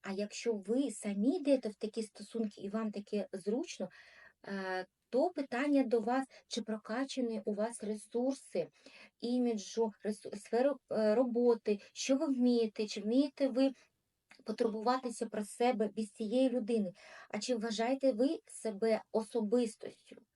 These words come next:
І це теж питання власних кордонів, влаш-, власних меж. Тому оці паттерни, оці,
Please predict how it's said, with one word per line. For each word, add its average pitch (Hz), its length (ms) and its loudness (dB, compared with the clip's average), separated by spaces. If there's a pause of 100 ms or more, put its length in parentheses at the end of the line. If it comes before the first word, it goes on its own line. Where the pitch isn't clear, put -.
(380)
І 196 60 -8
це 226 240 -2 (100)
теж 285 220 2
питання 233 520 -4
власних 208 600 -4 (360)
кордонів, 226 580 2
влаш-, 202 420 -4
власних 220 460 -2
меж. 214 480 -4 (600)
Тому 262 380 2 (220)
оці 220 720 -4
паттерни, 233 640 0
оці, 226 580 -2